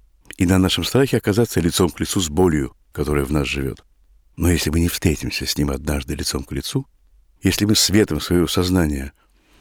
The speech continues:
не высветим свою боль, мы будем вынуждены переживать ее снова и снова. Тело боли может казаться опасным чудовищем, на которое невыносимо смотреть. Но мудрые люди говорят, что на самом деле оно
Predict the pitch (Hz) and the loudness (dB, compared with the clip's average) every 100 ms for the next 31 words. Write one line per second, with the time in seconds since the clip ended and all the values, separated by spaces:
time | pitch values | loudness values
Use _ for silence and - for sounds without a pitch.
0 | _ _ - 95 - - 110 170 113 95 | _ _ 2 2 0 0 2 4 2 0
1 | - 85 85 73 71 - _ _ _ _ | 0 2 2 0 -4 -8 _ _ _ _
2 | - - _ - 87 82 95 101 82 82 | -20 -20 _ 0 2 4 4 4 2 2
3 | 76 87 90 - 98 82 85 71 - 82 | 2 2 2 2 2 2 2 0 -2 -2
4 | 80 - 78 71 73 - 92 - - 73 | -2 -2 0 -2 -4 -6 -6 -4 -2 -4
5 | - - _ _ _ _ _ _ - 120 | -6 -20 _ _ _ _ _ _ -2 2
6 | 123 120 147 131 120 110 117 120 135 127 | 4 6 4 4 2 0 2 2 2 0
7 | 110 147 - 139 - 147 131 76 - - | 0 0 2 0 2 4 4 2 -4 -8
8 | 92 _ _ _ _ _ - 85 85 98 | -12 _ _ _ _ _ -4 0 2 4
9 | 95 92 113 117 120 131 95 - 90 - | 4 4 4 4 4 2 2 2 0 0
10 | 69 - - _ _ _ _ _ - 117 | -2 -4 -20 _ _ _ _ _ 2 4
11 | 143 160 127 95 78 73 69 71 71 69 | 6 4 4 4 2 0 -4 -4 -4 -6
12 | - - 78 - 120 110 95 80 - 82 | -6 -2 -2 2 2 4 2 0 0 2
13 | 85 101 | 2 2